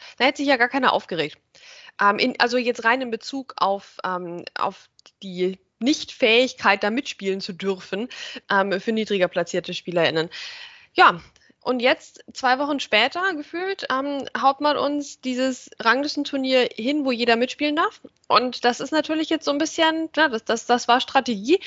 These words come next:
Ich denke mal, genauso ist es Strategie, dass man das jetzt als, ähm, <laughs> vierten Major verkaufen möchte, neben der W M, der U K Championship und dem Masters.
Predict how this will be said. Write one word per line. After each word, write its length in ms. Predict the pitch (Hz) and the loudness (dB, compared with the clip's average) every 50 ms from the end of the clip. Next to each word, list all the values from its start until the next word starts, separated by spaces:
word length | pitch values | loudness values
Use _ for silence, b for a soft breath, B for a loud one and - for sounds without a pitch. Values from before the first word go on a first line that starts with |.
| B B B B | B B B B
Ich 40 | - | 2
denke 260 | - 269 330 - 320 | 2 2 4 4 4
mal, 100 | 277 254 | 2 4
genauso 400 | 254 269 254 247 269 311 262 254 | 4 4 4 4 2 2 0 -4
ist 60 | 254 | -6
es 80 | 262 - | -6 -6
Strategie, 420 | - - 254 254 262 233 247 277 | -2 -2 -2 -2 -2 -8 -6 -2
dass 180 | 285 294 254 - | -2 -2 -2 0
man 140 | 233 226 | -2 0
das 160 | 226 240 240 - | 0 0 0 0
jetzt 240 | 262 247 - - | -4 -4 -2 -2
als, 320 | - 214 214 220 - - - | -2 0 0 -2 -4 -6 -2
ähm, 360 | - 220 214 208 208 202 - - | 0 0 2 0 -2 -4 -8 -6
<laughs> 220 | - 226 247 247 254 | -6 -4 -4 -4 -6
vierten 520 | - - - 302 320 349 - - 220 214 | -6 -4 2 2 2 2 2 -4 -4 0
Major 440 | 214 220 208 254 233 254 294 285 277 | 4 4 4 4 4 4 2 2 2
verkaufen 500 | - 269 262 - - 277 302 - - 269 | 0 -6 -4 0 0 0 0 0 -2 -2
möchte, 300 | 269 302 302 - - 339 359 B B B B B B B | -2 -2 -2 -4 -6 -6 -6 B B B B B B B
neben 260 | - 247 269 285 277 | 0 2 2 2 4
der 160 | 254 247 240 226 | 2 2 2 2
W 120 | 240 233 | 4 4
M, 360 | - - 220 247 277 285 277 - - - 226 _ - | 4 4 4 0 -2 -6 -8 -8 -10 -10 -12 _ -4
der 160 | 240 226 226 | -4 -2 -2
U 100 | 240 247 | -4 -4
K 160 | 240 269 233 | -4 -4 -4
Championship 540 | 233 - 254 247 247 269 254 240 - 247 - | -2 -4 -6 -6 -6 -8 -10 -6 -8 -8 -8
und 120 | - 214 | -6 -6
dem 120 | 226 214 208 | -6 -2 0
Masters. 520 | 196 196 226 269 - - 330 392 - - | 2 2 0 0 -2 -2 -2 -2 -2 -4